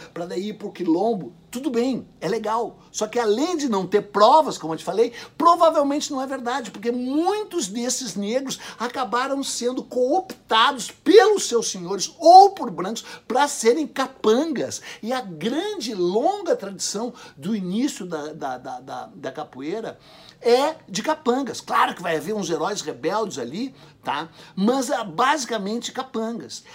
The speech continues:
Tanto é que o cara que, o primeiro cara que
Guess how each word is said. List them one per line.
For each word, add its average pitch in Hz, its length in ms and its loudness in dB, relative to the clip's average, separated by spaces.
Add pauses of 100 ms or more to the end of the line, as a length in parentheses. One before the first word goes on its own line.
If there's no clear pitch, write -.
(220)
Tanto 285 400 -2
é 262 120 0
que 285 100 -6
o 302 60 -4
cara 262 260 -8
que, 254 140 -10
o 214 280 -12
primeiro 254 600 0
cara 220 260 -8
que 208 220 -10